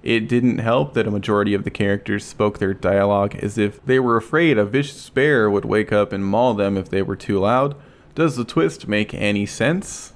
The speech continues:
Kind of. There's an outcast yet still part of the group kid named Alfred who does taxidermy and special effects makeup,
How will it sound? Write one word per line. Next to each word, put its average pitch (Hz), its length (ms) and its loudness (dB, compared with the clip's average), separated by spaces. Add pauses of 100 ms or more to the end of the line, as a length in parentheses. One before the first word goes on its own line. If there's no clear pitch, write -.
(180)
Kind 175 640 -2
of. 180 480 0 (240)
There's 139 260 0
an 147 80 -2
outcast 160 640 0
yet 107 160 2
still 127 220 2
part 113 260 0
of 101 60 0
the 101 60 -6
group 107 360 0
kid 107 260 2
named 98 300 -2
Alfred 110 540 2
who 98 140 -2
does 92 300 0
taxidermy 98 760 0
and 87 220 -2
special 98 420 -2
effects 95 420 -4
makeup, 113 480 0